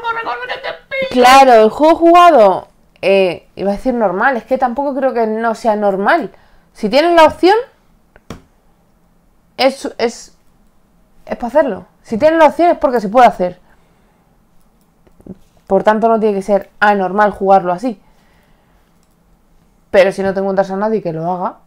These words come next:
Speaker 2: porque ¿para qué voy a echar una carrera? Pues efectivamente, te echas una carrera y no funciona.
Speaker 1: Dunaya, eh, creo que es un muy buen juego de iniciación. Muy bueno. La mecánica es muy sencilla, eh, tanto la activación de los Dunayas como la activación de dados.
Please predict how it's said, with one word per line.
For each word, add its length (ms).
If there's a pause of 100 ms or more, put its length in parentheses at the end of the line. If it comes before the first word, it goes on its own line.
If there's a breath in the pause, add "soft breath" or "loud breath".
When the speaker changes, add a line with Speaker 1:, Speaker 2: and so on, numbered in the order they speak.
(600)
Speaker 2:
porque 240
¿para 160
qué 80
voy 140
a 20
echar 180
una 140
carrera? 460
Pues 240 (160)
efectivamente, 560
te 100
echas 160
una 100
carrera 380
y 80
no 140
funciona. 340 (840 loud breath)
Speaker 1:
Dunaya, 640
eh, 540
creo 160
que 60
es 80
un 120
muy 100
buen 120
juego 280
de 80
iniciación. 480 (480)
Muy 180
bueno. 300 (400 soft breath)
La 100
mecánica 520
es 40
muy 180
sencilla, 880 (340 soft breath)
eh, 360
tanto 380
la 80
activación 480
de 100
los 200
Dunayas 520
como 200
la 60
activación 440
de 100
dados. 460